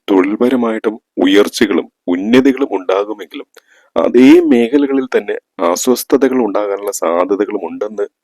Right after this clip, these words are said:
നിങ്ങൾ തിരിച്ചറിയണം. നേട്ടങ്ങൾ ഒരുപാടുണ്ട്, എന്നാൽ കുറച്ച് ദോഷങ്ങളുമുണ്ട്. ആ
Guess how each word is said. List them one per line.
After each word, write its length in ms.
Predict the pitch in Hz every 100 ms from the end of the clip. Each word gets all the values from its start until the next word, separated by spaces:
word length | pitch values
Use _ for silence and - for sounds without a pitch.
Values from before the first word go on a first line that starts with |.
| 95
നിങ്ങൾ 160 | 85 85
തിരിച്ചറിയണം. 580 | 85 80 92 78 69 - - _ 120
നേട്ടങ്ങൾ 500 | 120 135 147 156 160 - 113
ഒരുപാടുണ്ട്, 540 | 110 107 127 120 113 - - _
എന്നാൽ 240 | 101 214 - -
കുറച്ച് 280 | 113 - 113 90
ദോഷങ്ങളുമുണ്ട്. 580 | 87 92 87 73 67 - _
ആ 40 | 110